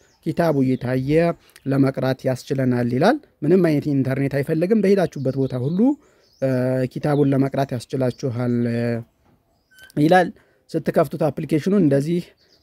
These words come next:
በኡስታዝ አቡ ረይስ ሙሐመድ ኢብኑ ኢማም ይላል። እዚህ ጋር የኪታቡ ስክሪንሾት አለ። ክፍል አንድ፣ ክፍል ሁለት እያለ እስከ ክፍል አስራ አራት ድረስ አለው። ልክ እንደዚህ እንደምታዩት የተሐረከ ኪታብ አለው።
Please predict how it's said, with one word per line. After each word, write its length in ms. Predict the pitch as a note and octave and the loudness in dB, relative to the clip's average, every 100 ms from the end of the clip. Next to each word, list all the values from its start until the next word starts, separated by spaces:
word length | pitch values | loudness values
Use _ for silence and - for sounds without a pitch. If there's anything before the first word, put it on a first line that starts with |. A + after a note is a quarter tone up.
| - | -2
በኡስታዝ 400 | C#3 - D3+ C3+ | -2 0 0 2
አቡ 180 | C3 C3+ | 0 2
ረይስ 260 | C3+ D3+ D#3 | 2 2 2
ሙሐመድ 440 | C3+ B2 C3 C3 C3 | 0 0 0 0 -2
ኢብኑ 260 | B2+ B2 C3 | -2 -2 -2
ኢማም 320 | B2 A#2+ A#2+ | -4 -2 -2
ይላል። 260 | B2 D#3+ C#4+ - _ _ - | 0 2 2 -2 _ _ -10
እዚህ 120 | B2+ | -2
ጋር 120 | C#3+ | 0
የኪታቡ 340 | C3 - C3+ C3 | -2 -4 -6 -6
ስክሪንሾት 460 | - C#3 C3 - C#3+ | -4 -2 -2 -2 0
አለ። 200 | D3 F3+ G#3 - _ _ | 2 4 2 0 _ _
ክፍል 180 | C#3 C#3 | -8 -4
አንድ፣ 140 | C#3 C#3 | -2 -4
ክፍል 180 | C3 C#3 | -4 -4
ሁለት 220 | C#3 C3+ - | -2 -4 -4
እያለ 280 | C3+ C#3 F#3+ F3+ | 0 2 2 -2
እስከ 280 | - - D3 | -8 -8 -4
ክፍል 220 | C3 C3+ B2+ | -4 -2 -4
አስራ 160 | A#2 | -2
አራት 220 | B2 B2 - | -2 -2 -4
ድረስ 280 | C3+ C#3 D#3+ | -4 -2 2
አለው። 260 | E3 A#3+ F4+ _ _ - | 4 4 2 _ _ -6
ልክ 160 | D#3 E3 | -4 0
እንደዚህ 360 | C#3+ C#3 D#3 G#3+ D3 C3 | 0 0 2 2 2 0
እንደምታዩት 600 | D3 C3+ C#3 C#3 E3 G3+ | -2 0 0 2 0 0
የተሐረከ 520 | C3 B2 C3 C#3 C#3 C3+ | -4 -6 -4 -2 -2 -4
ኪታብ 340 | - C#3+ B2+ | -4 -4 -2
አለው። 300 | B2 C3 A3+ | -2 2 2